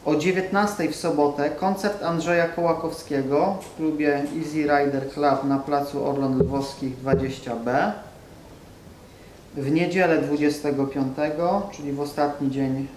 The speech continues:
właśnie z tych Dni Rotmistrza, o dziewiątej rano w kościele Naj-, Najświętszej Marii Panny na Piasku odbędzie się msza święta w intencji odnowy ducha narodu polskiego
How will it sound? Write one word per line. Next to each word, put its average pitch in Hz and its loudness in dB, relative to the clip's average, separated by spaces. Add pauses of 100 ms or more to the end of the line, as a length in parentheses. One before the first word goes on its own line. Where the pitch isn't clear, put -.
(180)
właśnie 131 -10 (220)
z - -18
tych 127 -6
Dni 143 6
Rotmistrza, 170 0 (600)
o 156 2
dziewiątej 180 2
rano 160 4
w - -6
kościele 175 2
Naj-, 160 4
Najświętszej 165 -4
Marii 160 2
Panny 156 2
na 147 2
Piasku 151 2 (800)
odbędzie 170 0
się 175 -4
msza 180 0
święta 175 0
w 165 0
intencji 175 -2
odnowy 160 0
ducha 165 -2
narodu 156 4
polskiego 147 -2